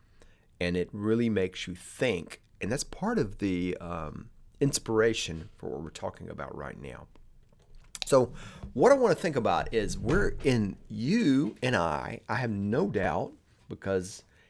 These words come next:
every single client I talk to right now, client, prospective client, past client,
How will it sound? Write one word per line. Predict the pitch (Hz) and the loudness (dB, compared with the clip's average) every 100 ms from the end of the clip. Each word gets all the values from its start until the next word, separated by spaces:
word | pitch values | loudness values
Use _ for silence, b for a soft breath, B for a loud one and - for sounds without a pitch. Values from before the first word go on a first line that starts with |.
| b _ | b _
every | - 135 135 139 147 151 147 _ _ _ | 0 0 0 -2 -2 -2 -4 _ _ _
single | - - - 123 127 127 127 123 131 - b b b - | -12 -6 -2 0 0 -2 0 0 0 -4 b b b -16
client | - 113 110 117 120 117 - - _ _ - | -6 -2 0 0 -2 -4 -8 -16 _ _ -6
I | 80 107 | -2 -2
talk | - 98 92 - | -4 -6 -6 -4
to | 85 | -4
right | 78 64 50 | -4 -4 -6
now, | 57 50 - _ b b b b b _ _ _ - | -12 -14 -20 _ b b b b b _ _ _ -12
client, | - 113 113 117 - - | -4 0 0 0 -4 -8
prospective | - 92 - 113 - 107 - | -10 -8 0 0 2 -4 -4
client, | - 104 107 101 - | -4 -4 -4 -6 -10
past | - 104 104 | -4 -4 -4
client, | - - 101 98 92 | -6 -4 -2 0 -2